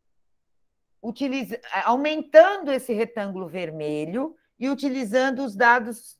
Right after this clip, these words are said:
cinco e quatro que eu lancei agora.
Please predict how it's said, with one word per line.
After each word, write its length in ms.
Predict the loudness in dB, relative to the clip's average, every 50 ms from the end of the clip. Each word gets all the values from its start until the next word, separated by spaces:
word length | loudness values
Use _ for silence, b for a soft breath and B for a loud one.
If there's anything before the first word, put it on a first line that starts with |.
| _
cinco 500 | -20 -16 -8 -4 -4 -2 -2 -2 -2 -4
e 60 | -4 -4
quatro 460 | -2 0 2 2 2 2 -2 -6 -10
que 100 | -8 -6
eu 120 | -6 -4
lancei 540 | -4 -4 -4 -6 -6 -6 -4 -2 -2 0 0
agora. 440 | -2 -2 -2 -4 -4 -6 -8 -14